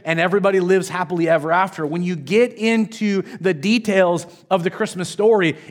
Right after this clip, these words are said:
it's a pretty messy situation. We talked last week about Mary and Joseph and a census, and she's pregnant and having to ride an animal and having a baby in a feed trough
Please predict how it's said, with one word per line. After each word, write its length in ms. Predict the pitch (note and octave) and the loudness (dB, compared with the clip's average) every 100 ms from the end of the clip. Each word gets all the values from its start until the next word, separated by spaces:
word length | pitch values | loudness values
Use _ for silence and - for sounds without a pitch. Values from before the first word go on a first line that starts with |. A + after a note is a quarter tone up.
| _ | _
it's 240 | A#3+ B3+ | -2 0
a 60 | G3 | -4
pretty 340 | - G#3+ G3 | -2 -2 0
messy 540 | D#3+ D#3+ F#3 F#3 E3 C#3+ - | 0 0 0 0 -4 -4 -10
situation. 680 | - F3 D3+ D#3 F#3 - D3 | -4 -4 0 2 2 -2 -4
We 100 | F#3+ | -4
talked 280 | F#3+ F#3+ D#3+ | -2 -4 -2
last 380 | D#3+ G#3 A3 | -2 -2 -2
week 260 | F#3 E3 E3 - | 0 0 -2 -8
about 220 | - F3 D#3+ | -2 0 0
Mary 380 | F#3 G3 G3 | 0 2 0
and 100 | F3 | 0
Joseph 420 | C#3+ G3+ G3 G3+ E3+ | 2 2 2 -2 -2
and 100 | C#3+ | -6
a 40 | |
census, 520 | - G3+ G3+ G#3 F#3+ | -2 0 2 0 -2
and 120 | D#3 | -4
she's 120 | B2+ A#2+ | -10 -16
pregnant 460 | - G#3 G3 F#3+ | -4 -2 0 0
and 140 | D3+ - - | -2 -4 -10
having 200 | D3+ F3 | -4 -4
to 40 | E3+ | 0
ride 220 | E3+ F3+ | 0 0
an 80 | D#3+ | 0
animal 400 | G3 G#3+ G#3 G3+ | -2 0 0 0
and 80 | F3 | 0
having 240 | F#3 F3 | -2 -4
a 20 | |
baby 500 | C3+ E3+ G3+ G3+ G3+ | -2 0 0 0 0
in 120 | F3+ | 0
a 80 | D3+ | -2
feed 480 | - - - G#3 F3 | -4 -18 -4 -2 -2
trough 160 | - | -4